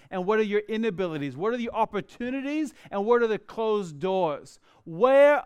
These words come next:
are you today and what's the reality? First of all, that we must accept our past. Accept what has happened in our past. Jabez carried around a label of his name,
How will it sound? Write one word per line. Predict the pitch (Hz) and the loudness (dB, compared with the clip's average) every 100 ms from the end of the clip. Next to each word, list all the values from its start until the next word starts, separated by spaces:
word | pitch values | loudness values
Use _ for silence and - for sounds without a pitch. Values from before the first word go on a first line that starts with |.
| - | 0
are | 240 240 240 | 2 4 2
you | 220 220 | 0 -6
today | - 233 | -6 -2
and | 208 180 | -2 0
what's | 220 - | -4 -4
the | 233 | -10
reality? | 202 196 175 175 190 180 165 123 _ _ _ | -6 -2 2 2 0 -4 -10 -12 _ _ _
First | - 262 - | -2 -2 0
of | 240 | -2
all, | 208 190 | 0 0
that | 185 | 0
we | 190 | -2
must | 196 196 | -4 -4
accept | 196 - - 226 220 - _ _ _ | -8 -12 -6 -2 -2 -4 _ _ _
our | 196 202 190 185 175 - _ | 0 4 6 6 4 0 _
past. | - 190 175 143 - - _ _ _ _ _ _ - | -2 4 4 4 -2 -20 _ _ _ _ _ _ -10
Accept | 202 - - 247 262 185 _ _ | -8 -8 -2 0 0 -4 _ _
what | 202 220 | 0 0
has | 208 | 0
happened | 196 214 208 202 175 - | 0 0 0 -4 -4 -12
in | 190 | -2
our | 185 | -2
past. | 170 - 202 156 _ _ | -2 0 0 0 _ _
Jabez | 147 233 302 254 226 - | 2 2 6 6 4 0
carried | - 220 220 | -2 2 4
around | 202 190 202 190 | 2 0 2 2
a | 185 | 2
label | 180 202 240 214 196 185 | 2 4 4 2 2 2
of | |
his | 165 170 151 | 2 -4 -4
name, | 180 208 185 170 | -4 -2 -2 -4